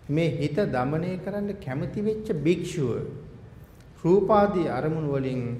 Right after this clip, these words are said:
හිත ඉවත් කරලා අරඤ්ඤං වා රුක්ක මූලං වා ශුඤ්ඤාගාරං වා කියන මේ විශේෂ ස්ථාන වලට යනවා. රූපාදී අරමුණු වලට මේ හිත දු-,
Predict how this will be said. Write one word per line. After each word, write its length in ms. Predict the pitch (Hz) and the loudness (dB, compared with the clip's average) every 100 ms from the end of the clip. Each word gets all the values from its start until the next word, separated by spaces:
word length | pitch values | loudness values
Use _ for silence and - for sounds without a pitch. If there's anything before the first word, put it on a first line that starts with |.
| - - - - | -10 -16 -18 -8
හිත 220 | 156 151 | -4 0
ඉවත් 320 | 143 139 165 | 0 2 0
කරලා 460 | - 139 113 107 104 156 - - - | -2 -2 -2 -2 -6 -10 -14 -18 -12
අරඤ්ඤං 680 | - 147 185 240 262 247 226 | 2 6 6 6 4 2 2
වා 240 | 196 170 147 | 2 2 2
රුක්ක 220 | 156 - | -2 -2
මූලං 480 | 180 165 156 156 151 | -2 -2 -2 -2 -2
වා 180 | 143 139 | -4 -4
ශුඤ්ඤාගාරං 880 | 139 151 196 214 214 185 165 160 156 | -4 -2 0 0 0 2 0 -2 -4
වා 160 | 151 143 | -4 -4
කියන 300 | 147 143 139 | -4 -4 -2
මේ 280 | 139 120 117 - - - | -2 -4 -6 -10 -14 -6
විශේෂ 500 | 135 143 202 226 226 247 190 | 0 4 6 6 6 2 0
ස්ථාන 340 | - - 165 165 | -2 -6 -6 -4
වලට 280 | 151 156 196 | -6 -6 -6
යනවා. 340 | 175 - - - - - - - - - - - - - - - | -8 -10 -14 -16 -20 -20 -20 -20 -20 -20 -20 -20 -20 -20 -20 -8
රූපාදී 540 | 127 127 127 120 120 | -6 -2 -2 -2 -2
අරමුණු 320 | 117 120 120 | -4 -4 -4
වලට 180 | 120 117 | -4 -6
මේ 160 | 117 117 | -6 -6
හිත 180 | 120 123 | -6 -6
දු-, 260 | 120 123 | -8 -8